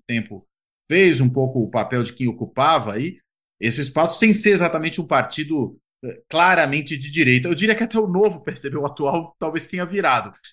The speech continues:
Mas aquele que vi-, ganhou eleições não era esse partido tão de direita, mas acabava ocupando esse espaço. E agora, essa direita propriamente dita ganha espaço,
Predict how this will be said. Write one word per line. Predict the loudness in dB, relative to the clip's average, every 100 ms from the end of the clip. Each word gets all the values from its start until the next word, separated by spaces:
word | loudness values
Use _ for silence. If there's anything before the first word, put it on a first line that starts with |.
| _
Mas | 2 2
aquele | 2 2 2 0
que | -4
vi-, | -8 -8
ganhou | 0 2 4 2
eleições | 2 0 -2 -8 -6
não | -4 -2
era | 0 0 -2 -6 _ _ _
esse | -6 -4 -2
partido | 0 0 0 0
tão | 2
de |
direita, | 4 2 2 -2
mas | 0
acabava | 0 0 2 2 0
ocupando | -8 -8 -8
esse | -8 -12
espaço. | -2 -2 0
E | 0
agora, | 4 4 2 -4 -4
essa | -2 -2
direita | -4 0 0 -2 -6 -8 -14 _ _
propriamente | 2 2 2 2 2 0
dita | -6 -6
ganha | -6 -6
espaço, | -2 -2 -2